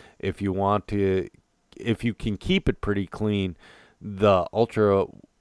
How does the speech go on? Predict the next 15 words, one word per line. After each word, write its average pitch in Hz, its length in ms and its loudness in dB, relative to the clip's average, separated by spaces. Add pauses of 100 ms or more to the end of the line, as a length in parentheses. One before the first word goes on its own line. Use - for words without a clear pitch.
lightweight 101 560 0
bodies 95 500 0
are 85 160 -2 (300)
plenty 131 680 -2
durable. 92 680 4 (220)
I 92 120 2
can 107 200 -2
get 101 120 8
a 90 60 8
few 127 300 4
mon-, 113 440 6
months 107 400 0
out 101 160 6
of 92 80 4
one. 90 320 0